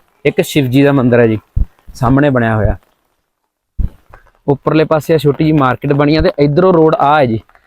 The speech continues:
ਜਦੋਂ ਆਪਾਂ ਡਲਹੌਜ਼ੀ ਤੋਂ ਆਏ ਆ, ਫਿਰ ਇਸ ਰੋਡ ਦੇ through ਆਏ ਸੀਗੇ ਜੀ। ਤੇ ਜਾਂਦੇ ਆ ਇੱਧਰ ਮਾਰਕੀਟ 'ਚ। ਇਹ ਛੋਟੀ ਜਿਹੀ ਮਾਰਕੀਟ ਹੈ ਜੀ ਬਿਲਕੁਲ।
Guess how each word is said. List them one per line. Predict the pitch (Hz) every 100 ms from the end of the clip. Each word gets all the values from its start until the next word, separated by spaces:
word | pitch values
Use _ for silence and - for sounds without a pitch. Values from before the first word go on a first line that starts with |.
| _
ਜਦੋਂ | 127 143
ਆਪਾਂ | 147
ਡਲਹੌਜ਼ੀ | 151 151 147 131
ਤੋਂ | 135 143
ਆਏ | 143
ਆ, | 147
ਫਿਰ | 151
ਇਸ | - 135 131
ਰੋਡ | 135 131 131
ਦੇ | 131 135
through | 131 131 131
ਆਏ | 113
ਸੀਗੇ | 120 135
ਜੀ। | 139 - _ _ - _ _ _ - _ _ _ _ - - - _ _ - - - -
ਤੇ | 123 117 104 - - - - 131
ਜਾਂਦੇ | 123 120 123 131
ਆ |
ਇੱਧਰ | 127 139
ਮਾਰਕੀਟ | 131 113 127
'ਚ। | 123
ਇਹ | 151 208
ਛੋਟੀ | - 175 202
ਜਿਹੀ | 190
ਮਾਰਕੀਟ | 185 160 147
ਹੈ | 156
ਜੀ |
ਬਿਲਕੁਲ। | 156 147 170